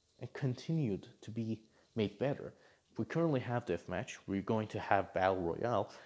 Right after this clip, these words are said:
but when it comes to parkour, it was never actually made official as far as I know. And something else that they can actually do to help things be better can definitely be like, um,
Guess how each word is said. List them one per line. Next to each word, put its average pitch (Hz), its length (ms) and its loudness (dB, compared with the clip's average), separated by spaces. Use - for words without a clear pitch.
but 120 80 4
when 170 160 6
it - 40 -2
comes 165 160 2
to 123 80 -2
parkour, 110 560 4
it 123 80 6
was 131 200 2
never 131 180 4
actually 123 280 0
made 113 160 0
official 107 400 0
as 95 100 -4
far 107 180 0
as 101 120 0
I 143 140 0
know. 80 180 -4
And 139 140 2
something 180 360 4
else 139 220 2
that 117 140 4
they 107 120 4
can 110 200 -4
actually 107 400 -2
do 175 300 6
to 120 120 4
help 110 380 2
things 107 520 -2
be 101 140 -2
better 175 540 2
can 156 320 4
definitely 165 500 6
be 143 420 6
like, 131 400 2
um, 123 540 2